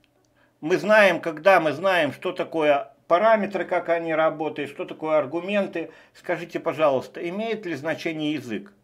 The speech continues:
Да не имеет никакого значения язык. Посмотрели синтаксис. Дальше. Читаем. Все банально просто.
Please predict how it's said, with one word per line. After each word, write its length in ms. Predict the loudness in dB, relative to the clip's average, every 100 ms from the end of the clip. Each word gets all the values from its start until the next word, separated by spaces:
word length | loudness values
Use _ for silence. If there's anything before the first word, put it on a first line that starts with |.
| _ _ -6
Да 140 | -4
не 260 | -2 0 2
имеет 340 | 4 4 2
никакого 460 | 2 0 2 4 4
значения 540 | 2 0 0 -2 -2
язык. 320 | -4 -4 -6 -8
Посмотрели 640 | -10 2 2 4 2 0
синтаксис. 720 | -2 -2 -2 -2 -6 -8 -10 -12 _ _ _ _ _ _
Дальше. 600 | 8 10 8 4 -6 -8 -16 _ _ _ -14
Читаем. 640 | -8 6 8 10 8 2 -8
Все 200 | 0 2
банально 460 | 4 2 2 2
просто. 640 | 2 2 0 0 -4 -8